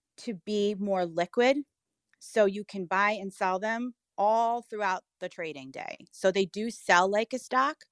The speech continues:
unlike a mutual fund, which are all completed, all transactions are completed at the end of the, the market close. But essentially, there's a lot of similarities there, but the biggest thing is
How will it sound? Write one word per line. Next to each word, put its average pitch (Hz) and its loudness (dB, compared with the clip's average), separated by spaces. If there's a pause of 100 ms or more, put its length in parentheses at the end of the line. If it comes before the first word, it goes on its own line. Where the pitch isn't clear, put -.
(460)
unlike 202 -2 (180)
a 196 -10
mutual 190 -8
fund, 254 -4 (420)
which 202 -2 (260)
are 190 0
all 196 2
completed, 202 -4 (100)
all 185 2
transactions 180 -2
are 170 -4 (300)
completed 180 -4
at 160 2
the - -10
end 180 0
of 165 -4
the, 160 -6
the 170 -4
market 165 0
close. 107 -2 (360)
But 233 6
essentially, 302 2 (320)
there's 226 2 (120)
a 202 -2
lot 214 6
of 277 -2
similarities 226 -2
there, 185 -2 (540)
but 202 -10
the 202 -8
biggest 233 -2
thing 202 -6
is 180 -4